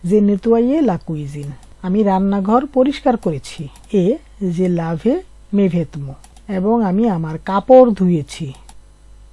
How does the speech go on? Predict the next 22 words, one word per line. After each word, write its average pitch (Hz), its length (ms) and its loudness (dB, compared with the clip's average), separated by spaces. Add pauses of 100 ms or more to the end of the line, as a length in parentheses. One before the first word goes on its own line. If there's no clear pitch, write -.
(800)
Après 180 340 -4 (120)
cela, 185 320 2 (480)
je 180 80 -2
suis 185 300 -2
allé 196 300 0
chez 208 280 -2
mes 226 400 -4
grands-parents। 175 600 -4 (260)
এরপর 226 560 2
আমি 180 300 -4
আমার 196 360 -2
দাদা 185 280 0
দাদির 180 340 -2
কাছে 165 320 -8
গিয়েছি। 156 540 -6 (260)
L'après-midi, 208 760 -4
je 226 180 -4
suis - 340 -10
sorti 254 400 -6 (100)
avec 185 280 -8
ma 220 80 -6 (160)
cousine। 147 340 -4